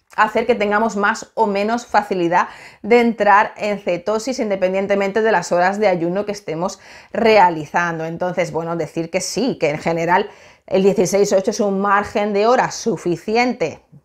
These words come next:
¿no?, en teoría, para que hayamos consumido nuestras reservas de glucógeno lo suficiente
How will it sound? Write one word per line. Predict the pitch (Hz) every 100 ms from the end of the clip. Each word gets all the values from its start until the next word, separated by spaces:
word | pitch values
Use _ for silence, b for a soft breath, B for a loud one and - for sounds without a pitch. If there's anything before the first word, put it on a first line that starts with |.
| - -
¿no?, | - 339
en | - 175
teoría, | 165 160 165 247 226 220
para | 156 160
que | -
hayamos | 160 175 202 202
consumido | - 202 202 220 226 233 185
nuestras | 185 180 180
reservas | 175 170 208 214 175 160
de | 180 214
glucógeno | 220 208 214 233 175 147 123 B B B B
lo | 220 247 254
suficiente | 254 - 240 233 220 208 214 220 247 233 170 139